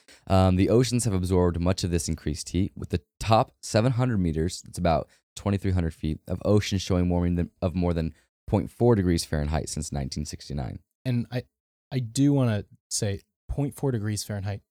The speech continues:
Speaker 2: does not sound like a lot, but you have to think how much water
Speaker 1: Yeah.
Speaker 2: is in, uh, is on the earth, how, how much o-, how much ocean we have. Yeah.
Speaker 1: Yeah.
Speaker 2: Point four degrees over the entire ocean is massive,
Speaker 1: In-,
Speaker 2: especially
Speaker 1: yeah.
Speaker 2: seven hundred meters down.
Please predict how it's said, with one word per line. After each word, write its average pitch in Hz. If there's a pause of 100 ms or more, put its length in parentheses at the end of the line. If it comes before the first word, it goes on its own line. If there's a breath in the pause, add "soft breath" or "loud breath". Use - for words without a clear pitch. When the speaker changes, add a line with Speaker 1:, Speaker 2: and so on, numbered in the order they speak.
Speaker 2:
does 104
not 107
sound 101
like 98
a 107
lot, 98
but 107 (380)
you 120
have 117
to 113 (300)
think 107
how -
much 113
water 107 (340)
Speaker 1:
Yeah. 67
Speaker 2:
is 117
in, 113
uh, - (140)
is 135
on 120
the 120
earth, 120
how, 117
how 123
much 117
o-, 117
how 123 (260)
much 104
ocean 143
we 143
have. 160
Yeah. 98
Speaker 1:
Yeah. 82 (640)
Speaker 2:
Point 160
four 117
degrees 107
over 110
the 101
entire 98
ocean 101
is -
massive, 101 (160)
Speaker 1:
In-, 82
Speaker 2:
especially -
Speaker 1:
yeah. 101
Speaker 2:
seven 104
hundred 101
meters 110
down. 98